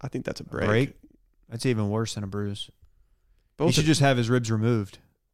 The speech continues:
Speaker 2: Marilyn Manson style.
Speaker 1: He might have to, 'cause I think he's getting <laughs> divorced.
Speaker 2: Ah, that's true.
Speaker 1: Have fun S in your own deep, buddy.
Speaker 2: I mean, I'm sure he will.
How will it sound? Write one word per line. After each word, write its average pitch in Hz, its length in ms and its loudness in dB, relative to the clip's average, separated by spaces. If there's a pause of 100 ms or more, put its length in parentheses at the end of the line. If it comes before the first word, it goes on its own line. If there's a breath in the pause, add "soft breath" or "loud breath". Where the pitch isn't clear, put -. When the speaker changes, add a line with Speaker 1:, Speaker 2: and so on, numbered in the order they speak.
(140)
Speaker 2:
Marilyn 110 260 -4
Manson 110 360 -4
style. - 360 -10 (220)
Speaker 1:
He 139 80 -12
might 139 160 0
have 147 200 0
to, 110 200 -6
'cause - 160 -10
I - 60 -2
think 151 180 -4
he's 143 100 0
getting 135 180 2
<laughs> 127 80 -2
divorced. 139 420 -2 (260)
Speaker 2:
Ah, 60 160 -10
that's 113 180 -10
true. - 260 -12 (2000)
Speaker 1:
Have 147 100 -20
fun 151 180 -8
S 147 140 -8
in 151 60 -6
your 143 120 -2
own 139 80 -2
deep, 135 200 -4
buddy. 120 260 -4 (1080)
Speaker 2:
I 113 100 -6
mean, 117 100 -2
I'm 117 80 -4
sure 120 180 -4
he 101 60 -2
will. 104 340 -4